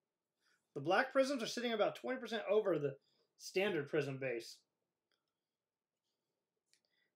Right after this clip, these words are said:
All right, here we go. Warner. Marino. Joe Burrow.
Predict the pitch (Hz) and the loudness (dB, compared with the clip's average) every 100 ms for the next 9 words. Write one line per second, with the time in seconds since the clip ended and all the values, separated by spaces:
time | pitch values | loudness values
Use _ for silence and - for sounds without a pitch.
0 | - 202 151 196 220 180 - _ _ _ | 0 6 8 8 8 4 4 _ _ _
1 | _ _ _ _ _ _ _ 143 254 240 | _ _ _ _ _ _ _ 2 6 8
2 | 151 - - _ _ _ _ _ _ _ | 6 0 -10 _ _ _ _ _ _ _
3 | _ _ _ _ _ _ _ _ 147 214 | _ _ _ _ _ _ _ _ -2 4
4 | 254 214 147 - - _ _ _ _ _ | 6 6 4 2 -8 _ _ _ _ _
5 | _ _ 139 131 220 269 208 143 117 | _ _ -12 6 10 12 12 8 6